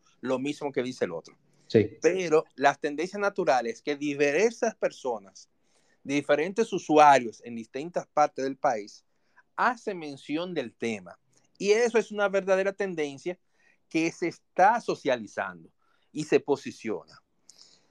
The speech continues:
Speaker 1: Yo respeto que sea un antivalor o no, yo no, ahí, ahí no me meto, pero sí el hecho en el caso de Toquicha, que es un fenómeno social de una persona con un mensaje que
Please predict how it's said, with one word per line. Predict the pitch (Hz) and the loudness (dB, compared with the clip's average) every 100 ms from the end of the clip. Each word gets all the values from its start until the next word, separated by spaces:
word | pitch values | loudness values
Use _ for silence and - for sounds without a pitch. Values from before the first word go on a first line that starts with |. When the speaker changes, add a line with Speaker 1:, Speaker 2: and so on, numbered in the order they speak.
| _ _ - | _ _ -12
Speaker 1:
Yo | 123 165 208 220 | 2 8 10 10
respeto | 208 190 196 190 208 | 8 8 8 8 8
que | 190 | 6
sea | 170 170 180 202 - | 8 10 10 10 4
un | - 151 165 - | -4 -4 -6 0
antivalor | 151 160 165 156 151 185 202 | 0 0 4 6 6 2 -2
o | |
no, | 160 165 | -4 -6
yo | 139 151 | -4 -6
no, | 170 175 | -4 -2
ahí, | 151 151 - | -2 -2 -4
ahí | 127 143 | -10 -8
no | 175 | -10
me | 180 147 | -12 -12
meto, | 117 98 - | -14 -20 -12
pero | - 143 160 | -6 -2 -2
sí | - - 233 233 226 _ _ _ _ - | -4 -12 -8 -8 -10 _ _ _ _ -6
el | 135 139 | -4 -2
hecho | 180 175 143 131 | 0 0 -2 -6
en | |
el | 107 | -4
caso | 120 120 - | -4 -4 -4
de | 139 | -6
Toquicha, | - 160 202 175 - 196 _ _ _ _ | -6 -8 -10 -8 -6 -6 _ _ _ _
que | - 107 110 | -10 -6 -6
es | - | -6
un | 131 | -8
fenómeno | 127 127 127 165 170 147 135 139 - _ _ _ | 0 0 4 4 4 2 -2 -6 -10 _ _ _
social | - - 110 - 156 151 160 - _ _ _ _ | -16 -10 -8 0 4 4 2 -6 _ _ _ _
de | 104 113 117 113 | -4 0 0 -2
una | 107 120 135 | -6 -4 -2
persona | 127 147 135 160 151 131 | 0 -2 2 2 2 -2
con | - 92 | -8 -10
un | 110 | -6
mensaje | 123 123 143 131 | -6 2 2 2
que | 113 | -6